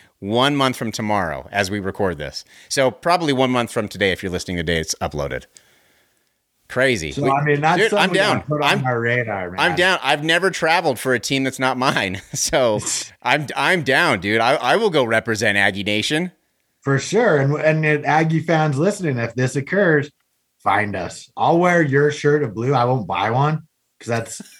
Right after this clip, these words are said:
Speaker 2: I might be
Speaker 1: <laughs>
Speaker 2: disowned from my family. I mean, it does, it, that's kind of, I can't do that, but I can receive one and wear it. And I'd gladly do that for you.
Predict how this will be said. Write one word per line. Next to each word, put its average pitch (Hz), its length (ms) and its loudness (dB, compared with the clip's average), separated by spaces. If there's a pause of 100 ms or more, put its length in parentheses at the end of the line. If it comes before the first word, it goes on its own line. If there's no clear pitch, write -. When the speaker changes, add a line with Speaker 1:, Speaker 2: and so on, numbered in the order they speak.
(260)
Speaker 2:
I 113 40 -6
might 135 260 0
be 160 160 2
Speaker 1:
<laughs> - 20 -4
Speaker 2:
disowned 139 540 2
from 135 160 0
my 117 140 0
family. 123 640 0 (320)
I 98 40 -14
mean, 113 200 -2
it 113 160 -2
does, 123 380 0
it, 117 220 -4
that's 117 280 -6
kind 127 280 0
of, 107 180 -6 (880)
I 95 80 -6
can't 117 300 0
do 104 140 -4
that, 120 340 -2 (380)
but 151 160 -2
I 135 120 2
can 135 220 0
receive 139 840 0 (420)
one 127 320 0
and 117 220 -4
wear 127 280 0
it. 110 260 -4 (1400)
And 127 120 0
I'd 113 140 0
gladly 104 360 -2
do 90 140 -8
that 73 240 -10
for 67 140 -16
you. 64 100 -18